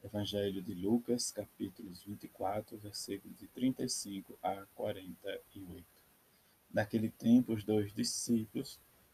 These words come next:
contaram o que tinha acontecido no caminho e como tinha reconhecido Jesus ao partir o pão. Ainda estava falando quando o próprio Jesus apareceu no meio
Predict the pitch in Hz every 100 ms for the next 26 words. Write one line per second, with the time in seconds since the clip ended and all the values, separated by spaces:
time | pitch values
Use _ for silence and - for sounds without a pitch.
0 | _ 147 143 117 110 107 104 110 - -
1 | 104 107 - 117 143 - - 110 110 110
2 | 107 110 123 110 101 101 107 - 113 117
3 | 110 107 - 104 101 107 - _ - -
4 | _ - 113 135 131 - 107 104 107 107
5 | 101 104 107 107 - 107 - - 127 127
6 | - 98 95 90 _ _ _ _ _ 117
7 | 113 110 110 - 107 101 - 131 120 110
8 | 117 117 - 107 104 104 - - 113 -
9 | 123 131 139 120 107 104 98 98 101 -
10 | 113 131 - - 110 117 107 101 101